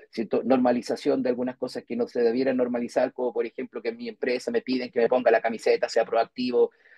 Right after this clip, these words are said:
¿te das cuenta? Me desmadre tratando de, eh, ser lo más productivo posible. Ahí aparecen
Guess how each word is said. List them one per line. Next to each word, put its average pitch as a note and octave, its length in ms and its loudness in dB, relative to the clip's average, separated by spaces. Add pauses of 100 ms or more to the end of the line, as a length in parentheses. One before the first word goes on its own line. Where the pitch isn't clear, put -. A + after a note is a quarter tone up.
(100)
¿te A2 60 4
das A2 100 2
cuenta? B2 340 2
Me A#2+ 140 0
desmadre C3 500 0
tratando B2 460 -2
de, B2+ 280 0
eh, A2+ 360 2
ser B2 140 -4
lo A#2+ 100 -8
más B2+ 120 -8
productivo B2+ 460 0
posible. F3+ 520 -2 (420)
Ahí G3 240 6
aparecen G3 580 -4